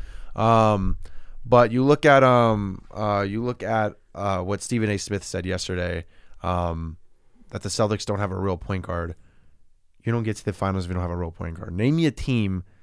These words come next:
um, that has not had a, a real point guard and made an N B A Finals run.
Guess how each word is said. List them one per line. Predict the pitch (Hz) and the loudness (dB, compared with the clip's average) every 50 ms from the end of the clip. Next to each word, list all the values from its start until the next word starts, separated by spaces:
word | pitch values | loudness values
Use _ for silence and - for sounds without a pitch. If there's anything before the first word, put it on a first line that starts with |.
| - - - - - | -20 -20 -20 -12 -6
um, | 98 95 95 95 95 95 92 | -2 0 0 0 0 0 0
that | 98 98 | 0 0
has | 101 101 98 | 0 0 0
not | 110 104 - - | 0 0 0 0
had | 107 101 104 104 | 0 0 2 2
a, | 101 92 92 90 85 - 95 | 2 0 -2 -2 -4 -4 -4
a | |
real | 95 92 104 104 98 87 | -4 -2 0 0 0 0
point | - - 98 98 90 | -2 -2 -2 -2 -2
guard | 90 87 87 87 85 87 - - _ _ - | -4 -4 -4 -6 -6 -8 -10 -14 _ _ -8
and | - 92 95 | -6 -2 0
made | 101 101 98 | 0 0 0
an | 95 92 | 0 0
N | 92 90 90 | -2 -2 -2
B | 87 87 87 | -4 -4 -6
A | |
Finals | - 92 90 85 80 82 82 80 | -6 -6 -6 -6 -8 -8 -10 -10
run. | 80 82 95 95 98 | -10 -10 -12 -12 -16